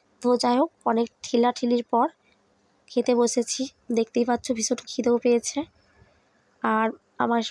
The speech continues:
পাশে বসেছে শাশুড়ি মা প্লাস দিদিভাই। তো আজকে রান্না হয়েছে মানে দানা যে কলা, ওটা তো থাকবেই, দানা কলা প্লাস হচ্ছে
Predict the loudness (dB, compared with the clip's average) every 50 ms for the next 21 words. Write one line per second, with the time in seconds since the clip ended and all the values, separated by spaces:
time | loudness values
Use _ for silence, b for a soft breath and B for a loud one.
0 | -4 -2 -2 -2 0 0 0 0 0 -2 -2 -4 -4 -2 -2 -2 -2 -2 -4 -4
1 | -2 -2 -2 -2 -4 -2 -2 -2 -2 -4 -6 -12 -8 -6 -4 -4 -2 0 0 0
2 | -2 -2 _ b b b b b b b b b -6 -4 -2 0 0 0 -2 -4
3 | -8 -14 _ _ _ _ _ _ _ _ _ _ _ _ _ _ _ _ _ _
4 | _ _ _ _ _ -6 -6 -6 -6 -4 -2 0 2 2 2 2 2 0 0 0
5 | 0 0 -2 -2 -2 -2 -2 -2 -2 -6 b b b b b b _ _ -2 -2
6 | 0 0 0 0 0 0 0 -2 -6 -10 _ _ _ _ _ _ _ _ _ _
7 | _ _ _ _ -20 -20 _ _ _ -6 -2 0 2 2 2 4 2 2 4 2
8 | 0 2 2 2 2 4 4 2 2 0 _ _ _ -4 -4 -2 0 2 0 0
9 | 2 0 -2 0 0 -2 -2 -2 0 2 2 2 2 0 B B B B B B
10 | B -6 -2 0 2 2 2 2 0 0 2 2 2 2 2 0 0 0 0 0
11 | -2 -2 -2 -4 -4 -2 -4 -2 0